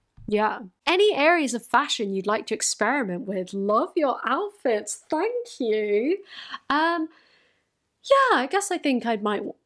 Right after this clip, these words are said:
I might wanna be a bit more daring, you know? You know, like, I feel as if I would not have had the confidence to wear a corset like this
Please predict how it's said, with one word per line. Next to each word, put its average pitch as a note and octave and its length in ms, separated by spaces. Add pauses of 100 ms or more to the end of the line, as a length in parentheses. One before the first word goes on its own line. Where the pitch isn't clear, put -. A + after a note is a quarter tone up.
I A3+ 100
might G#3 240
wanna G#3 160
be G#3 140
a G3 40
bit - 100
more G#3 160
daring, F3+ 800 (160)
you G#3+ 140
know? G3+ 360 (280)
You F#4 100
know, G#3 220 (100)
like, C4+ 160
I C#4 60
feel F#4 240
as C4+ 120
if A#3+ 180 (100)
I A#3 100
would G#3 220
not A3 140
have A3 100
had G#3+ 140
the G3 60
confidence F#3+ 480
to - 80
wear F#3+ 140
a F3+ 40
corset F#3+ 480
like F#3 240
this - 560